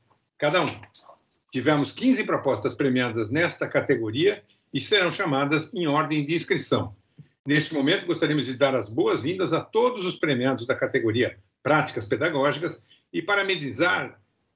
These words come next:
esse pessoal todo pelas ações propostas. Informo que cada equipe será chamada para uma breve fala de, no máximo, dois minutos. Convido a equipe premiada com a proposta de número trinta e quatro, que também foi agraciada com menção honrosa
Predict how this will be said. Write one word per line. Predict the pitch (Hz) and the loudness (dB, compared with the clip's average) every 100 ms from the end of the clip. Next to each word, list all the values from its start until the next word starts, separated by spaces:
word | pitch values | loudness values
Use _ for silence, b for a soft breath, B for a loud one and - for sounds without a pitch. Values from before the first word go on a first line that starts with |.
| - | -4
esse | 110 104 | -4 0
pessoal | 110 - 120 120 | -2 0 -2 0
todo | 135 151 175 - _ | 0 0 -2 -6 _
pelas | 143 151 143 | -2 0 0
ações | - 196 208 | -2 0 0
propostas. | - 123 104 90 - - - - _ - | 0 -2 -2 -6 -6 -14 -18 -20 _ -6
Informo | 147 - 202 185 | -2 2 2 0
que | - | -2
cada | 214 190 | 0 0
equipe | 165 190 165 | 0 -2 -6
será | 175 135 | 0 0
chamada | 113 165 143 160 165 | 0 0 2 2 0
para | 156 | -2
uma | 151 | -2
breve | 113 170 160 - | 2 2 2 -2
fala | 139 147 147 - b b - | -2 0 -2 -6 b b -6
de, | 127 | -2
no | 160 | 0
máximo, | 127 139 151 131 | 0 -2 -4 -2
dois | 139 131 | 0 2
minutos. | 135 107 104 - - _ b b b b - | 0 -2 -6 -12 -16 _ b b b b -6
Convido | 135 113 170 180 196 196 | -4 0 0 0 -2 0
a | 147 | 0
equipe | 139 175 160 | -2 -4 -4
premiada | 190 156 139 120 | 0 2 0 -2
com | 110 139 | -4 -2
a | 143 | -2
proposta | 139 147 131 143 | 0 2 0 -2
de | 123 | -2
número | 135 135 123 | 2 4 2
trinta | - 190 262 226 | -2 0 2 2
e | 165 | -2
quatro, | - 131 170 - - - | 0 0 0 -4 -12 -14
que | 117 | -4
também | 156 147 | -2 0
foi | 151 165 | 0 0
agraciada | 139 151 - 139 156 165 | 0 -2 -2 0 0 -2
com | - | -2
menção | 147 127 - 180 | 0 0 0 0
honrosa | 160 110 131 139 160 | 0 2 2 0 -4